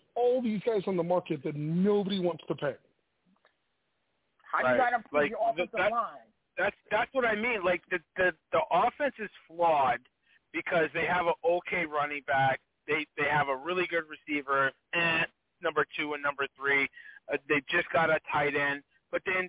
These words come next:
Speaker 3: to T P's point, Josh Allen is reckless. He's reckless with the ball. He's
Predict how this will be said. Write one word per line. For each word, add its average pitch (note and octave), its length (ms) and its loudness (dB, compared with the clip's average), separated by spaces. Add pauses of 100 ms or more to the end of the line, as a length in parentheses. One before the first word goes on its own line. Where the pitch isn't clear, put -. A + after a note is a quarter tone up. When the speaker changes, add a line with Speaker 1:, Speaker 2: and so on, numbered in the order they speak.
(160)
Speaker 3:
to F3+ 100 -4 (140)
T G#3+ 180 -4
P's G3+ 180 -8 (100)
point, G#3 320 -2 (480)
Josh G3 300 2 (180)
Allen E3+ 520 0 (200)
is B2 100 -16 (240)
reckless. B2 420 -6 (480)
He's B2 100 -20 (100)
reckless C#3 400 -4
with C3 160 -20
the B2 60 -10
ball. D#3 560 4 (340)
He's C3 140 -8